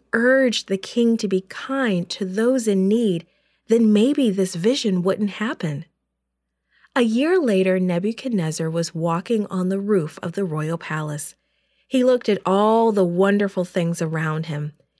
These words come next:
He swelled with pride and smiled to himself,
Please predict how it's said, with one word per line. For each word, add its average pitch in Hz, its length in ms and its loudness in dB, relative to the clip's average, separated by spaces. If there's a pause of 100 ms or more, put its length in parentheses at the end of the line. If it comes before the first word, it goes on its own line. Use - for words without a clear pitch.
(200)
He 185 180 -4
swelled 160 800 -2
with 139 260 -10
pride 147 720 -4 (600)
and 156 140 -6
smiled 175 680 0
to 170 120 -4
himself, 156 720 -6